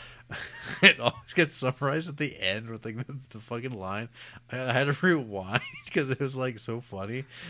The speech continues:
Was like, uh, so what happens is th-,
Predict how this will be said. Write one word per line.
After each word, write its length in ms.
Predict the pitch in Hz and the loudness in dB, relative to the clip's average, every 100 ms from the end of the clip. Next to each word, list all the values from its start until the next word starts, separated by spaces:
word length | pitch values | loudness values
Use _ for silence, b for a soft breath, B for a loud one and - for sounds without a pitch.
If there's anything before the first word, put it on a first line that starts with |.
| 156 | -4
Was 260 | 123 139 131 | 2 4 6
like, 220 | 139 135 - B B | 4 2 -4 B B
uh, 280 | - 117 110 113 - | 0 2 2 0 -6
so 400 | - 147 131 123 - - - | 6 8 8 4 -8 -20 4
what 140 | 160 | 8
happens 220 | 170 156 | 8 8
is 300 | 135 131 - - | 2 0 -2 -10
th-, 200 | 117 120 | -14 -14